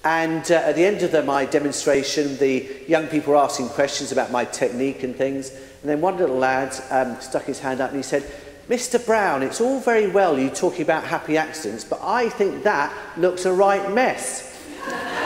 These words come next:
And, uh, His name was Philip. I, I thought, "What a wonderful, fresh, uh, honest appraisal of how he saw my artwork."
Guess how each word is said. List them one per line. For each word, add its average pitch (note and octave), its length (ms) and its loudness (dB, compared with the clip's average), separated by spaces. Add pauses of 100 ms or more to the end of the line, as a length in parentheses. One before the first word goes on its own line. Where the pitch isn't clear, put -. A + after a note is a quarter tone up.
(340)
And, F#3 440 4
uh, G3 320 6 (800)
His F3+ 260 2
name F3+ 220 4
was E3 160 2
Philip. E3+ 420 6
I, D3+ 520 4
I C#3+ 80 2 (240)
thought, F3 260 4 (100)
"What F#3 240 2
a F#3+ 40 4
wonderful, F#3+ 680 2
fresh, F3+ 720 0 (380)
uh, C#3+ 260 4 (160)
honest F3 540 2
appraisal D#3 640 2
of C3 120 0
how D#3 320 0
he E3+ 260 -4
saw D3+ 380 4
my D3 240 2
artwork." A2 540 2